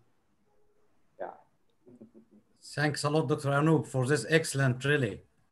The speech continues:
Speaker 2: It was very, very informative and dynamics. Thanks a lot, Doctor Anoop, for this. And I would like just to remind all that today was the first session. Tomorrow we have, uh, the second session, which will be on the same time like today.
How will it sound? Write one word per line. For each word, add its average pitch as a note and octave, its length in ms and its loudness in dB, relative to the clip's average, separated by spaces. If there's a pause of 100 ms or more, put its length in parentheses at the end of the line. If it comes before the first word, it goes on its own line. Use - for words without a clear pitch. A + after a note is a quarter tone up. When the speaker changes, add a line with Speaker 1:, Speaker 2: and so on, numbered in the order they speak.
(300)
Speaker 2:
It A2+ 120 -8
was C3 220 0
very, D3+ 320 6
very D3+ 300 2
informative D3 580 2
and C3+ 160 2
dynamics. C3+ 560 2 (640)
Thanks D3 280 0
a C#3 40 2
lot, C#3 160 2
Doctor C3+ 200 -2
Anoop, C3+ 240 2
for B2 120 -2
this. A#2+ 300 -2 (400)
And C#3 180 4
I D3 80 6
would D3 160 4
like E3+ 200 8
just E3+ 280 6
to D#3 80 2
remind D#3+ 400 6
all E3+ 500 6
that D3+ 280 2 (180)
today E3 320 4
was D#3+ 160 6
the D3 100 2
first D#3+ 280 2
session. B2 340 2 (440)
Tomorrow E3 440 8
we D3+ 140 4
have, C#3+ 400 6
uh, C3+ 240 2
the B2 120 0
second D3+ 340 2
session, E3+ 420 0 (360)
which D3+ 300 2
will C#3+ 140 0
be D3+ 180 2
on C#3+ 140 2
the C3+ 100 0
same D#3+ 300 4
time D3+ 360 2
like C#3 200 2
today. C#3 420 0